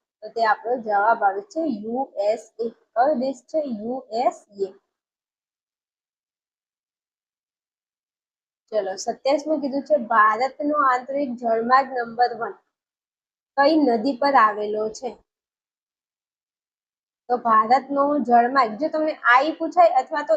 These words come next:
એક પૂછાય, બંનેનો મતલબ એક જ થાય. ઘણાને આમાંય કન્ફ્યુઝન આવ્યું હશે કે "મારે બેટું અહીંયા એક પૂછે છે,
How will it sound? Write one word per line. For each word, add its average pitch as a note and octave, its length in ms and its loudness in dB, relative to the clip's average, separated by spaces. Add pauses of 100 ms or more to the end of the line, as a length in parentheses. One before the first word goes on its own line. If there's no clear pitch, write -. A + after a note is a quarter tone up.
એક F#4+ 220 0
પૂછાય, A#3+ 380 -2
બંનેનો A3+ 440 -4
મતલબ C#4 420 -6
એક F#4 200 -6
જ D#4+ 120 2
થાય. G3+ 280 -8 (600)
ઘણાને B3+ 320 2
આમાંય C#4+ 300 2
કન્ફ્યુઝન C#4 540 -2
આવ્યું C4 320 0
હશે B3+ 180 -6
કે B3+ 80 -10
"મારે D#4 220 -6
બેટું F4+ 240 -2
અહીંયા C#4 380 -2
એક D4 180 -4
પૂછે F#4 400 0
છે, C4+ 200 -2